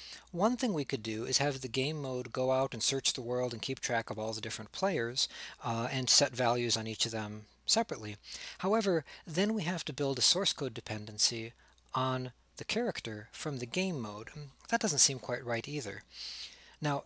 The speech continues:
anyone who's well versed with object-oriented programming should recognize this pattern. I have an agent here who is stateful, and when that state changes, I have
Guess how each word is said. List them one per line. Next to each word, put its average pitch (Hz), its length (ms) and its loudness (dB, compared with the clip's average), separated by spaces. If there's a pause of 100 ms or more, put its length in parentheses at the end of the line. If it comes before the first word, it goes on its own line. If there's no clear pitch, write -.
(120)
anyone 208 280 2
who's 135 180 2
well 131 160 4
versed 117 280 0
with 120 100 -6
object-oriented 107 580 -6
programming 117 460 -2
should 131 220 -2
recognize 120 500 0
this - 180 -2
pattern. 113 500 0 (420)
I 135 100 2
have 131 420 2 (420)
an 135 240 -4
agent 175 400 2
here 107 360 -6 (560)
who 143 140 -4
is 120 100 4
stateful, 123 760 4 (640)
and 123 200 -2
when 190 260 0
that 196 160 2
state - 400 6
changes, 123 800 -2 (240)
I 127 120 2
have 123 120 2